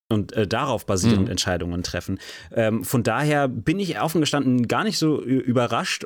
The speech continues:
Speaker 1: und, äh, auch nicht so traurig, dass, äh, dass, dass wir, äh, dass, dass halt keine Nachrüstung von der Nintendo Switch kam, sondern halt, äh, ein oled, was, was mich auch nicht ganz, äh, g-, ganz erschließt, aber,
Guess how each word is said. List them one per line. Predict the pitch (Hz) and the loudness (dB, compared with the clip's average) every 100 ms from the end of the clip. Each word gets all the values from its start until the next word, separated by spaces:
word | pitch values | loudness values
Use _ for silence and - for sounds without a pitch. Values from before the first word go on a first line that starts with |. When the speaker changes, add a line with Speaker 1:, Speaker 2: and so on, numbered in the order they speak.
| - | 0
Speaker 1:
und, | 139 160 - | 2 2 -2
äh, | |
auch | 127 123 156 | -2 0 0
nicht | 160 | 0
so | 131 | -2
traurig, | - 165 147 | -2 -2 -2
dass, | - 104 - | -2 -2 -2
äh, | 104 101 | 0 2
dass, | 92 101 - - | 0 -2 -4 -6
dass | - - | -10 -4
wir, | 92 87 - | -4 -4 -6
äh, | 92 92 90 - - - - 95 | -2 -2 -2 -6 -10 -10 -8 -6
dass, | 101 - | -4 -4
dass | 101 | -4
halt | - - | -4 -4
keine | 107 98 | -2 0
Nachrüstung | 95 110 107 104 92 | 0 0 -2 -2 -4
von | 92 | -4
der | 85 | -4
Nintendo | 85 92 101 85 | -4 -6 -4 -4
Switch | - - | -6 -6
kam, | - 101 | -2 -2
sondern | 98 87 85 | -2 -4 -4
halt, | 87 - - | -8 -10 -6
äh, | 87 82 85 _ _ _ _ - | -4 -6 -10 _ _ _ _ -4
ein | |
oled, | 95 135 170 | 0 2 0
was, | 113 - - | -2 -6 -8
was | 160 | -2
mich | 143 117 | 0 0
auch | - 147 | -2 -2
nicht | 156 | 0
ganz, | 135 139 - - - | -2 -2 -4 -8 -4
äh, | 113 110 - - - | -2 0 -2 -6 -6
g-, | 113 | -4
ganz | 104 117 - | -2 -2 -2
erschließt, | 107 123 120 | -4 -4 -2
aber, | 95 104 | -2 -2